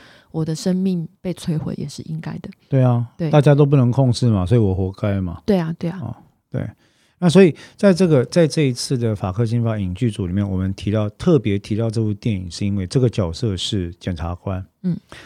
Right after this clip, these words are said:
Speaker 2: 检察官角色为什么重要啊？其实我一直认为检察官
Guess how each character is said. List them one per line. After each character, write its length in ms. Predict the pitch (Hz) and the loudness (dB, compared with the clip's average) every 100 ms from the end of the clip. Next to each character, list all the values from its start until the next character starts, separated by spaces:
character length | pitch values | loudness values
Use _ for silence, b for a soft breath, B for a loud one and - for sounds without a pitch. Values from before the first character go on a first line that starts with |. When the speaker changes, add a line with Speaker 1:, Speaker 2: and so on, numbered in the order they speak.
| B B - | B B 2
Speaker 2:
检 120 | 147 | 6
察 140 | 165 | 8
官 180 | 175 214 | 8 4
角 180 | 196 120 | 6 2
色 160 | 107 143 | 4 4
为 160 | 147 | 4
什 100 | 120 | 4
么 120 | 113 104 | 2 -2
重 340 | - 131 110 | -2 0 0
要 220 | 110 98 | 0 -2
啊？ 180 | 90 - - | -4 -10 -6
其 180 | 135 | -4
实 220 | 131 - 131 | -4 -2 -2
我 180 | 117 | 0
一 80 | 120 | -2
直 260 | 123 117 104 | -2 -4 0
认 300 | 117 107 98 | 0 0 -2
为 240 | 92 90 | -4 -6
检 180 | - 110 | -4 -2
察 140 | 110 | -2
官 260 | 110 135 131 | -4 -2 -2